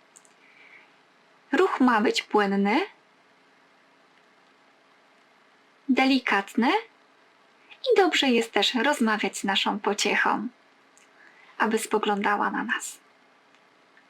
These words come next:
To ćwiczenie wzmocni mięśnie brzuszka i nóżek naszej,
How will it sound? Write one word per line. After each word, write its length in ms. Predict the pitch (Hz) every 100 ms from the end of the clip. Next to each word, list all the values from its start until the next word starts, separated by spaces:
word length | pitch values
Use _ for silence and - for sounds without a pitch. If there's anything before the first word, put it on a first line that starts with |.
| _ _ _ _ _ _ _ _ _ _ _ _ _ _ - - _ _ _ _
To 140 | - 330
ćwiczenie 800 | - 370 339 247 214 202 214 320 _ _ -
wzmocni 680 | 202 202 214 349 403 - 226
mięśnie 420 | 220 214 208 208
brzuszka 460 | 202 214 208 - -
i 180 | - 208
nóżek 600 | 214 190 202 453 - - -
naszej, 460 | 208 - 202 240